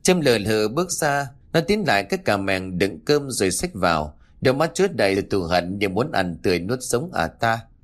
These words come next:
Oanh biết như vậy nhưng mà lại càng khinh thường hơn. Thấy Trâm hôm nay có vẻ gì đó hơi khác hàng ngày, nhưng à chẳng thèm quan tâm. Để lúc Trâm đổi thức ăn thì à ta còn ký vào đầu của Trâm một cái rồi cười lên thích thú.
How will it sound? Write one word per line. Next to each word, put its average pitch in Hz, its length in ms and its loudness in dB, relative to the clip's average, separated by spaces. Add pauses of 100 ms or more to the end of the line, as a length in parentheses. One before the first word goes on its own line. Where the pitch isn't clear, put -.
(640)
Oanh 147 280 0
biết 196 180 0
như 151 120 0
vậy 98 300 2
nhưng 123 240 -4
mà 95 100 0
lại 92 320 -2
càng 90 280 -2
khinh 143 240 -6
thường 87 260 -2
hơn. 123 340 -4 (460)
Thấy 185 160 4
Trâm 156 180 2
hôm 151 220 -2
nay 147 180 -2
có 170 140 -4
vẻ 90 300 0
gì 87 240 -2
đó 110 180 -2
hơi 120 280 -6
khác 175 240 -6
hàng 85 220 -6
ngày, 78 320 -2 (320)
nhưng 123 200 -2
à 87 220 2
chẳng 87 320 -4
thèm 82 260 -2
quan 110 240 -2
tâm. 101 280 -2 (760)
Để 127 100 4
lúc 185 180 2 (140)
Trâm 165 200 0
đổi 98 180 2
thức 185 200 -8
ăn 147 320 -6
thì 117 80 0
à 90 180 0
ta 143 180 -2
còn 87 340 -4
ký 143 220 0
vào 143 180 0
đầu 90 220 2
của 92 140 -2
Trâm 123 300 -4
một 90 160 0 (100)
cái 117 280 -2
rồi 98 260 -4
cười 90 160 0
lên 117 280 -4
thích - 220 -6
thú. 170 340 -4